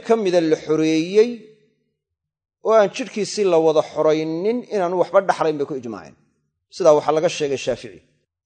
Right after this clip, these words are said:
Khilaafkiisuna wuxuu ka sugan yahay warkaas, dee, saxaabadii Nebiga sallallahu alayhi wasallam qaar ka mida. Bale xadiis markaa saabita loo hayaaba oo sheegaya qadarka xorowday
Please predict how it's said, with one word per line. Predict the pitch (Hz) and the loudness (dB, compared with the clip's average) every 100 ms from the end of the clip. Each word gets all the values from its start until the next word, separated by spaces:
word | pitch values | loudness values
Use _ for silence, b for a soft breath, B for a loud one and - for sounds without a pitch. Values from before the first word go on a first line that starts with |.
| _ _ _ _ _ _ - | _ _ _ _ _ _ 4
Khilaafkiisuna | 240 277 - 254 247 240 | 6 8 4 -2 2 4
wuxuu | 226 | 4
ka | 226 | 4
sugan | 233 220 220 | 2 2 4
yahay | 190 165 | 6 6
warkaas, | 196 208 175 170 190 - - _ | 4 2 4 4 4 -6 -20 _
dee, | 175 | -4
saxaabadii | - 170 170 180 220 196 214 - _ _ | -4 0 4 6 6 0 -6 -12 _ _
Nebiga | 180 196 175 | -4 -2 -2
sallallahu | 151 185 175 190 175 | -4 -4 0 4 6
alayhi | 165 165 | 4 2
wasallam | 147 202 180 151 156 190 - _ _ _ _ | -4 -6 -2 0 -2 -4 -18 _ _ _ _
qaar | 202 190 | 6 6
ka | - | 6
mida. | 151 117 98 _ - | -2 -4 -10 _ -2
Bale | 339 285 | 6 6
xadiis | - 269 269 | 6 2 0
markaa | 220 254 226 190 | -4 0 2 2
saabita | - 208 190 - 156 | 6 4 4 2 2
loo | 147 | 2
hayaaba | 123 104 87 65 _ _ _ _ _ _ _ _ _ _ - | 0 -4 -8 -12 _ _ _ _ _ _ _ _ _ _ -10
oo | 147 | -8
sheegaya | - 180 220 226 240 247 233 - - _ _ _ _ _ - | -2 2 6 6 6 6 4 0 -20 _ _ _ _ _ 0
qadarka | 226 175 170 - | 0 2 0 0
xorowday | 156 - 180 180 180 202 | -4 2 2 2 2 2